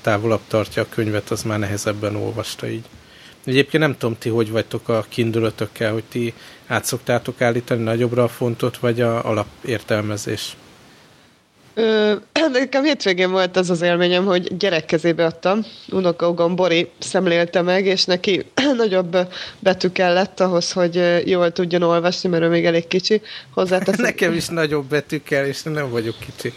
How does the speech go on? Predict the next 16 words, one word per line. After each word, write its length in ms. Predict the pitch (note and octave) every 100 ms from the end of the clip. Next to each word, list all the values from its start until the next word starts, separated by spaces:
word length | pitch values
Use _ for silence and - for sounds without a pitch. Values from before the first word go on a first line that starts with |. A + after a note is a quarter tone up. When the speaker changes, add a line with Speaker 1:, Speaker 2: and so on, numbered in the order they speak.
| -
Speaker 2:
<clears throat> 540 | D#4 E4 C4 - -
De 560 | - G#3 G#3 G3+ G3+ G3 -
ennél, 500 | A3+ A3+ G#3 G3+ G3
ettől 440 | - G#3+ - G3 F#3
kell, 240 | G3+ F#3
tehát 220 | F3+ G3
ez 140 | G#3+ G3+
volt 180 | G3 F#3
az 100 | G3
első 360 | G#3 F3 -
alkalom, 260 | E3+ E3 E3
hogy 120 | E3
betűméretet 720 | D#3 E3 E3 D#3 D#3+ E3+ E3
állítottam, 640 | D#3 D#3+ D#3+ D#3+ - E3
bevallom. 520 | E3 D3+ D#3 E3 E3 E3+ - D#3+
Speaker 1:
Aha. 260 | B2 B2+